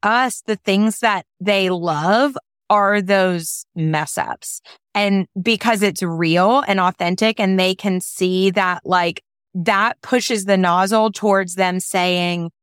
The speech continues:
"Oh, I shouldn't do this because look what can happen." Or, "I never thought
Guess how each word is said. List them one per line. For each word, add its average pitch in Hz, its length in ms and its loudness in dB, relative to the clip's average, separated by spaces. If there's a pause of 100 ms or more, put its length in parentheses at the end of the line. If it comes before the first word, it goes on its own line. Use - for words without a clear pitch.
(320)
"Oh, 208 180 2
I 214 160 4
shouldn't 233 560 0
do 175 220 -2
this 170 580 -2 (460)
because 208 480 0
look 180 280 -2
what 170 160 0
can 170 160 -2
happen." 170 640 -4 (140)
Or, 185 520 4 (320)
"I 208 200 2
never 208 300 0
thought 214 440 2